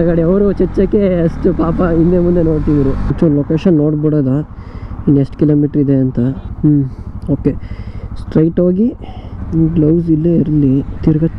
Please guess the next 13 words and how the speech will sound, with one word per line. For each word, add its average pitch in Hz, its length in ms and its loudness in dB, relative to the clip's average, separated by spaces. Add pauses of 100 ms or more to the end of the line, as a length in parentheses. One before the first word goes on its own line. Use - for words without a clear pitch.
ಚೆಕ್ 151 260 0
ಮಾಡ್ಬೇಕಾಗತ್ತೆ. 147 640 0 (180)
ಮೊಬೈಲ್ನ 160 380 2 (460)
ಸಿಗಿಸ್ಬಿಡ್ತೀನಿ 147 640 0
ಇಲ್ಲಿ, 127 200 0 (440)
ಜುಗಾಡ್. 139 340 2
ಇನ್ನು 165 260 0 (100)
ನಾಲ್ಕು 180 240 0
ಕಿಲೋಮೀಟರ್ 175 360 2
ಅಲ್ವಾ, 131 340 2
ಓಕೆ, 156 320 0
ಮೊಬೈಲ್ 135 380 2
ಇಲ್ಲೇ 139 160 2